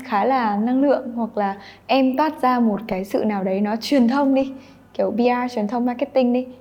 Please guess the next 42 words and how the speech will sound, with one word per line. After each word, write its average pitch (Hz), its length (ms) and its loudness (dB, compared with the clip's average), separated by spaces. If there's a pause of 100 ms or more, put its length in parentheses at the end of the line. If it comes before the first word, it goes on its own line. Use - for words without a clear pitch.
(160)
Thế 214 80 -2
nên 240 220 0
là 202 240 -2
khi - 140 -4
mà 233 120 0
em 226 260 -2
vào 196 280 -2
công 247 220 -2
ty 247 340 -2
cũ - 200 -2
của 247 80 0
em 226 320 -2 (400)
thì 208 80 0
mọi 208 160 0
người 202 140 0
có 196 100 -4
nói 196 140 -2
chuyện 247 140 0
riêng 269 220 2
với 214 80 -2
em 240 160 0
luôn, 254 160 2 (220)
là 190 160 -4
bảo - 220 -6
là, 180 200 -4 (460)
ờ, 190 340 -2
em, 233 420 -2
lúc 277 160 0
em 254 180 4
mới 202 140 2
tuyển 208 260 0
thôi, 233 240 -2 (420)
em 247 140 -2
có 233 80 -4
thực 233 180 -6
sự - 200 -4
là 196 140 -4
sẽ 240 220 -4
theo 254 200 -6
ngành 220 220 -4
này 185 140 -8
không? 247 340 -2